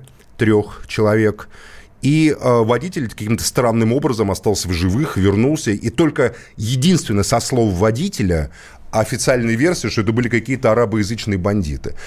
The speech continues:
Хотя расследование, детально проведенное разными заинтересованными сторонами, и я тоже вел свое расследование, э, показывает о том, что версия об арабоязычных бандитах, мягко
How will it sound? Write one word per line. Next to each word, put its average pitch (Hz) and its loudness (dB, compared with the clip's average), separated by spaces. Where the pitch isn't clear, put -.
Хотя 160 2
расследование, 175 -2
детально 123 0
проведенное 113 0
разными 113 0
заинтересованными 104 0
сторонами, 160 0
и 110 -2
я 101 4
тоже 151 0
вел 127 0
свое 117 0
расследование, 98 0
э, 101 2
показывает 120 -4
о 107 0
том, 131 -4
что 120 -4
версия 110 0
об 101 2
арабоязычных 104 0
бандитах, 113 -2
мягко 110 -2